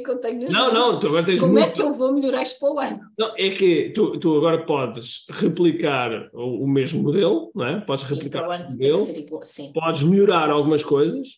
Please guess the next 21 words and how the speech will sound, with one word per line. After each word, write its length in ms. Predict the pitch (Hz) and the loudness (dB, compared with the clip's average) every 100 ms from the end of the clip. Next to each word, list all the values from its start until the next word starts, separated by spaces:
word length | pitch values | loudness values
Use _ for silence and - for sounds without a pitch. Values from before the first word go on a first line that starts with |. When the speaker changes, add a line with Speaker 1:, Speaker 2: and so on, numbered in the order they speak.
| _ | _
Speaker 2:
ok? 160 | - 127 185 254 _ _ 170 | -10 -6 -6 -10 _ _ -4
Eu 120 | 151 220 | 0 0
Speaker 1:
Uhum. 100 | 190 | 0
Speaker 2:
não, 80 | 151 | 0
eu 120 | 160 | 2
não 160 | 165 | 2
diria 300 | 165 160 156 | 2 2 2
para 80 | 156 | 0
tu 140 | 135 143 | -4 -4
melhorares 600 | 143 135 135 147 143 127 | -4 -6 0 2 2 2
muita 260 | 165 185 165 | 2 4 2
coisa, 340 | 139 127 139 | 2 0 0
melhorares 400 | 143 139 135 135 | 0 2 2 0
algumas 300 | 127 156 156 | 0 0 0
coisas, 560 | - 139 170 294 - _ _ | 0 0 0 -4 -10 _ _
ok? 160 | - 165 | -8 -6
Speaker 1:
Sim, 300 | - 175 180 | -6 -10 -10
sim, 200 | - 180 | -10 -10
sim. 360 | - 175 - _ | -10 -12 -18 _
Speaker 2:
E 100 | 208 | -2
depois, 840 | 214 - 196 151 160 165 - - | 0 2 4 4 4 0 -6 -14